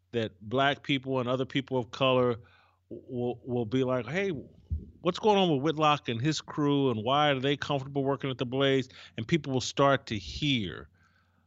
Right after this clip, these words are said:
like, "Oh, no, no, no, no, no, no. Th-, those are just believers. Take the,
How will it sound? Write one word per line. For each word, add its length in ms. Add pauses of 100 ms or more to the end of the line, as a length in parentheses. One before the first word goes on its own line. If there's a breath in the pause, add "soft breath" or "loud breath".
(220)
like, 440
"Oh, 160
no, 180
no, 160
no, 180
no, 200
no, 260
no. 380
Th-, 200
those 280
are 60
just 540
believers. 1000 (240 loud breath)
Take 300 (520 loud breath)
the, 240